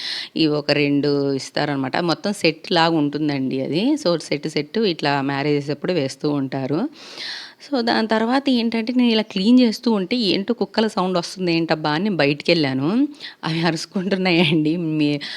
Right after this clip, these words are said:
నువ్వు మా గల్లీకి వచ్చావు" అంటే, నువ్వు మా గల్లీ, మనం మనుషులు కనుక ఎలా అరుచుకుంటామో, so, అలానే ఈ కుక్కలు కూడా ఈ గల్లీకి రానివ్వట్లేదు అనమాట. ఈ గల్లీలోకి ఆ కుక్కలు రాకూడదని చెప్పేసి వాళ్ళు ఇంక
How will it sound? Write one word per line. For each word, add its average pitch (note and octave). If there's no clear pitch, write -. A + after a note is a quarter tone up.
నువ్వు D3
మా C#3
గల్లీకి E3
వచ్చావు" E3
అంటే, D#3+
నువ్వు D3
మా C3+
గల్లీ, D#3+
మనం D3
మనుషులు F3
కనుక E3
ఎలా D3+
అరుచుకుంటామో, D#3+
so, D#3+
అలానే D3+
ఈ D3
కుక్కలు D3
కూడా D3
ఈ C3+
గల్లీకి D3+
రానివ్వట్లేదు D3+
అనమాట. C#3
ఈ E3
గల్లీలోకి D#3
ఆ F3
కుక్కలు D#3+
రాకూడదని D3
చెప్పేసి D3+
వాళ్ళు C#3
ఇంక C3+